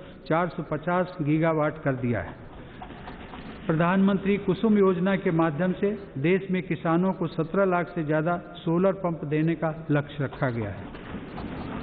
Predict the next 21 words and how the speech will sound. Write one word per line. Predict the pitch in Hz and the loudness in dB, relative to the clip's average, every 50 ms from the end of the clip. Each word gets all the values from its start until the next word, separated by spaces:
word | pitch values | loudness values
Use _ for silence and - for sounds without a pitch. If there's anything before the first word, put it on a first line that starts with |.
| - 185 | -2 -2
इसी | 175 - - 226 220 | 0 2 2 2 2
तरह | - 208 196 202 202 208 208 208 - - - - - - - - - - - - - - - - - - - - - - | 4 4 4 4 4 2 2 -2 -6 -8 -8 -8 -8 -8 -8 -8 -8 -8 -8 -8 -8 -8 -6 -6 -6 -6 -6 -4 -2 0
सरकार | 165 175 160 - 185 185 196 202 | 0 0 2 0 0 2 2 2
द्वारा | 196 202 196 196 196 196 202 190 | 2 2 4 4 4 2 2 0
सोलर | 190 - - 170 170 180 185 196 202 202 202 - - - - - | -2 -4 -2 0 2 4 4 4 4 4 0 -4 -8 -12 -8 -4
रूफटॉप | 151 165 208 220 - - - - 180 175 175 170 - - | 0 2 2 2 2 0 -2 -2 0 0 0 -2 -2 -2
कार्यक्रम | 160 160 160 170 160 190 185 185 | 0 0 0 -2 -2 -2 -2 0
के | 165 - 190 175 | 0 0 0 0
दूसरे | 139 151 156 147 - 196 196 | 2 0 0 2 2 2 2
चरण | 196 190 180 180 185 185 | 4 4 4 4 4 4
में | 185 190 190 196 - - - - - - - - - | 2 2 0 -2 -4 -8 -14 -16 -16 -16 -8 -4 -2
अड़तीस | 165 170 170 - 226 214 175 | 0 0 0 0 0 0 0
गीगावाट | 175 180 190 180 185 180 175 165 165 170 156 | 0 0 2 4 4 4 4 4 2 2 0
बिजली | 147 156 156 151 160 180 | 0 -2 -2 0 2 2
उत्पादन | 185 180 175 - 160 151 151 160 165 156 | 2 2 2 2 0 2 2 2 0 0
करने | - 156 143 147 143 143 | 0 2 2 4 2 2
का | 139 156 | 2 2
लक्ष्य | 135 131 123 - - - - 95 | 2 0 0 -2 -6 -10 -10 -10
है। | - - - - - - - - - - - - - - | -10 -12 -16 -18 -18 -18 -18 -18 -18 -18 -18 -14 -6 -2
माननीय | 127 139 160 165 170 180 180 170 | 0 2 4 4 4 4 2 2
सदस्यगण, | 170 170 160 147 160 - - - - 107 | 2 2 2 2 2 0 0 -4 -8 -8